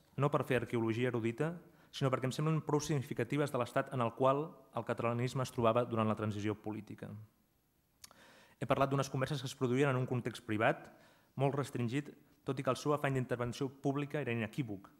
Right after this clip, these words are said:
Perquè em sembla, n'he parlat, n'he parlat perquè em sembla que la problemàtica civil que aquells homes del setanta-set es plantejaven responia molt bé a la tensió entre una determinada idea, una idea política i col·lectiva, i una realitat que era políticament complexa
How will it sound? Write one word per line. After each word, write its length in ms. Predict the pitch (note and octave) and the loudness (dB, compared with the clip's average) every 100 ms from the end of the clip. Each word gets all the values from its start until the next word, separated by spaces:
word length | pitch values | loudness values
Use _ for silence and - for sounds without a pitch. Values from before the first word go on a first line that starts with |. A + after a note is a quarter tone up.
| _ _ _ _ _ | _ _ _ _ _
Perquè 240 | C#3 C3 | 0 0
em 80 | B2 | -2
sembla, 240 | D#3 D3 C#3+ | 0 0 0
n'he 80 | |
parlat, 400 | D3 C#3 B2 C3 - - _ _ _ _ - - | 0 0 0 -2 -8 -20 _ _ _ _ -20 -6
n'he 160 | C3 | -2
parlat 380 | C3+ C3+ C3+ - | 2 2 0 -4
perquè 160 | B2+ B2+ | -2 -2
em 80 | A#2 | 0
sembla 240 | C#3 C#3+ | 0 0
que 120 | C#3+ | 0
la 80 | B2+ | 0
problemàtica 520 | C3 B2+ C#3+ D3 C#3+ | 2 2 2 -2 -4
civil 240 | C3 C3 B2 | -2 -2 0
que 80 | |
aquells 160 | D3 D3 | 0 2
homes 160 | C#3 C3+ | 2 2
del 80 | |
setanta-set 480 | B2+ B2 B2 B2+ B2 | -2 -2 -2 -2 -2
es 100 | A2 C#3 | -4 0
plantejaven 560 | C#3+ A#2+ A2 A#2+ C3+ - - _ - | 0 2 2 2 0 -6 -20 _ -4
responia 480 | B2 - - C3+ D3 | -4 2 2 4 0
molt 320 | C3 D3 C#3 | 2 4 4
bé 140 | A#2 C#3 C#3+ - - _ - | 4 0 -6 -20 -20 _ -2
a 100 | A#2 | 0
la 140 | A2+ | 2
tensió 320 | A#2 A2 C3+ | 2 0 0
entre 180 | B2+ A#2+ | 0 2
una 140 | B2 A#2+ | 2 2
determinada 480 | A#2+ A#2+ B2 A2+ | 2 2 4 4
idea, 320 | G#2+ G#2+ B2 F3 - - - _ A#2+ | 4 2 0 0 -8 -16 -20 _ -2
una 120 | A2+ | 0
idea 200 | A2 A2+ | 0 -2
política 320 | A#2 A2+ B2+ | -4 -2 -2
i 80 | A#2 | 0
col·lectiva, 480 | B2+ A2+ B2+ C3 D3+ - - - _ - | -2 -2 -2 -2 -2 -6 -20 -20 _ -2
i 80 | C3 | 2
una 140 | D3+ | 4
realitat 320 | D3 C3 C3+ | 4 2 2
que 80 | C#3+ | 2
era 80 | D3 | 0
políticament 640 | D3 B2+ C3+ C3+ - C3+ C3+ | 0 -2 0 0 0 0 0
complexa 560 | C#3+ A#2 A2+ - C3+ | -2 0 -2 -2 -6